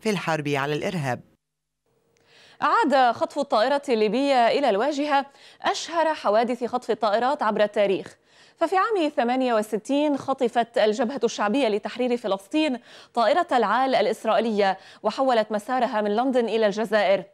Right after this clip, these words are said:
Speaker 2: في عام خمسة وثمانين خطفت حركة الجهاد وحزب الله طائرة تي دبليو اي إلى بيروت، وبعد عام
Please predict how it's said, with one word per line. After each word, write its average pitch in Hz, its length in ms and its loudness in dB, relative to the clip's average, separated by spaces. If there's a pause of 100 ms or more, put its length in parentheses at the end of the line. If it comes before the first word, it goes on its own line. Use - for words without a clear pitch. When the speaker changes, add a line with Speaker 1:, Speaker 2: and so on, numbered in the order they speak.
(420)
Speaker 2:
في - 100 0
عام 208 160 0
خمسة 226 340 -2
وثمانين 208 540 0
خطفت - 400 -4
حركة 220 440 -2
الجهاد 208 480 0
وحزب 202 320 -2
الله 208 340 2 (340)
طائرة 294 320 2
تي 311 220 -2
دبليو 240 320 2
اي 226 320 2
إلى 226 120 4
بيروت، 185 500 0 (280)
وبعد 196 240 0
عام 240 360 0